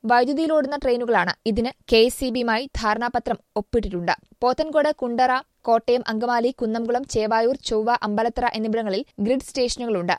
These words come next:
സിൽവർ ലൈൻ പാതയിൽ പതിനൊന്ന് ദശാംശം അഞ്ച് രണ്ട് എട്ട് കിലോമീറ്ററിൽ ടണൽ, പന്ത്രണ്ട് ദശാംശം ഒൻപത് ഒൻപത് കിലോമീറ്ററിൽ പാലങ്ങൾ, എൺപത്തിയെട്ട് ദശാംശം നാല് ഒന്ന് രണ്ടിൽ ആർച്ചുകൾ,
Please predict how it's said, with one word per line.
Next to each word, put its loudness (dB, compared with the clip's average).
സിൽവർ 2
ലൈൻ 0
പാതയിൽ 2
പതിനൊന്ന് 0
ദശാംശം -6
അഞ്ച് 0
രണ്ട് 0
എട്ട് 0
കിലോമീറ്ററിൽ 0
ടണൽ, 4
പന്ത്രണ്ട് 4
ദശാംശം -4
ഒൻപത് 2
ഒൻപത് 0
കിലോമീറ്ററിൽ 0
പാലങ്ങൾ, 4
എൺപത്തിയെട്ട് 0
ദശാംശം -6
നാല് 0
ഒന്ന് -2
രണ്ടിൽ 2
ആർച്ചുകൾ, 4